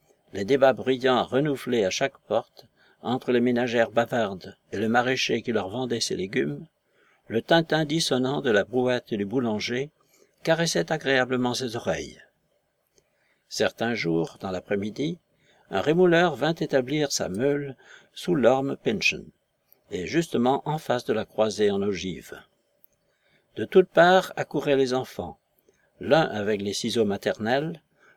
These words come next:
l'autre avec les rasoirs du papa, et la roue magique allait son train, mue par le pied du rémouleur,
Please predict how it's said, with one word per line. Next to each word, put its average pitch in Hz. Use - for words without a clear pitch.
l'autre 175
avec 110
les 101
rasoirs 127
du 90
papa, 151
et 160
la 160
roue 147
magique 139
allait 139
son 131
train, -
mue 123
par 110
le 107
pied -
du 95
rémouleur, 113